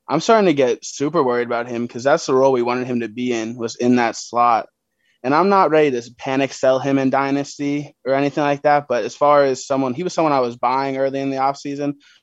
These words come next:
I'm kinda backed up off of that, and I just kinda, I think I just wanna see what happens during the season. I don't think you should try to overpay to get him because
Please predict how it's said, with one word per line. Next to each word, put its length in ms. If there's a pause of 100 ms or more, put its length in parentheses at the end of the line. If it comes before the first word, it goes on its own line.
(240)
I'm 120
kinda 280
backed 360
up 180
off 200
of 80
that, 160
and 80
I 60
just 160
kinda, 240 (240)
I 160
think 180
I 60
just 140
wanna 140
see 140
what 120
happens 460
during 220
the 60
season. 540
I 80
don't 160
think 160
you 80
should 280 (260)
try 160
to 60
overpay 420
to 100
get 240
him 240
because 420